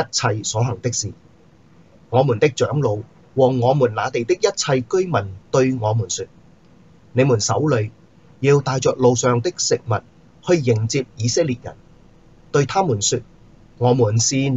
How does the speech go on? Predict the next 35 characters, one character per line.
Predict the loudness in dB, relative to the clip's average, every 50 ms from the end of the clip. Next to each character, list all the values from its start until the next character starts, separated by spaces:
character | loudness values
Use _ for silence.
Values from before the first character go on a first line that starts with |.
| 2 2
們 | 2 2 0
的 | 0 0 0 0
僕 | 0 -2 -2 -4
人， | -8 -10 -10 -12 -18 -20 -20 -20 -20 -20 -20 -20 -20 -20 -20 -20 -20 -20 -10 -4
現 | -2 -2 0 2 2
在 | 4 4 4 2 2 -2 -8 -20 _ -20 -4
求 | 2 4 6 6
你 | 6 6
與 | 4 4 2 -2 -2
我 | -2 -2 -2 -2
們 | 0 -2 -4 -4
立 | -4 -6 -8 -8 -8
約。’ | -10 -10 -10 -12 -18 -20 -20 -20 -20 -20 -20 -20 -20 -20 -20 -20 -20 -20 -20 -20 -20 -20 _ _ -6
我 | -2 0 0
們 | 0 0 0
出 | -2 -2 -2 -2
來 | -2 -2 -2 -4 -4 -6 -10 -16 -20 -20 -20 _ -20 -14 -4
要 | 0 0 2
往 | 4 4 4 4 4
你 | 2 0 0
們 | 0 -2 -4 -4 -6 -8
這 | -4 -2 0 2
裏 | 2 2 2 2
來 | 0 -2 -4
的 | -6 -6
日 | -6 -6 -6 -6
子， | -8 -10 -10 -10 -12 -14 -14 -18 -20 -20 _ -20 -14
從 | -6 -2 0 0 0 2
家 | 2 4 4 4 4
裏 | 2 2 0 -2 -6 -10 -16 -20 -8 -4
帶 | 0 2 2 2 2
出 | 0 -2 -2
來 | 0 -2 0
的 | 0 0 -2 0
這 | 0 -2